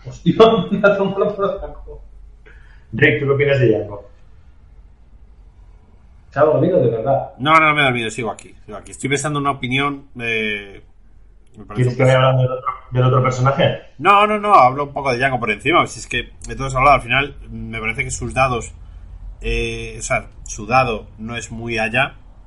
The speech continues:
Speaker 3: pero sobre todo lo que le hace muy bueno son, es su habilidad, la de
Speaker 2: Hombre.
Speaker 3: incluir todo ese equipo y poder jugarlo con algo azul, y aunque tengas ese uno de pistolas o ese uno de espadas,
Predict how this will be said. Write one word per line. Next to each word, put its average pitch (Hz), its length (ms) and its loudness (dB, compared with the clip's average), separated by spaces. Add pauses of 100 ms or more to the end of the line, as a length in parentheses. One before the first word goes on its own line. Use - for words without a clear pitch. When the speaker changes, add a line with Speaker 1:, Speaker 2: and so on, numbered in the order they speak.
(260)
Speaker 3:
pero 110 140 -10
sobre 107 240 -6
todo 110 200 -8
lo 123 120 -4
que 120 80 -12
le 117 80 -4
hace 117 160 -10
muy 120 160 -6
bueno 120 260 -4
son, 120 340 -10
es 110 120 -10
su 107 260 -10
habilidad, 101 460 -10 (560)
la 98 100 -16
de 98 140 -10
Speaker 2:
Hombre. 90 80 -8
Speaker 3:
incluir 90 340 -10
todo 107 160 -12
ese - 180 -12
equipo - 400 -16 (360)
y 110 80 -16
poder 110 240 -6
jugarlo 113 340 -2
con 110 240 -10
algo 113 220 -2
azul, 127 500 -6 (380)
y 110 180 -6
aunque 110 240 -6
tengas 120 260 -10
ese 120 280 -8
uno 123 800 -6
de 123 120 -8
pistolas 139 540 -4
o 107 260 -10
ese 110 180 -8
uno 117 180 -12
de 113 80 -6
espadas, 127 480 -2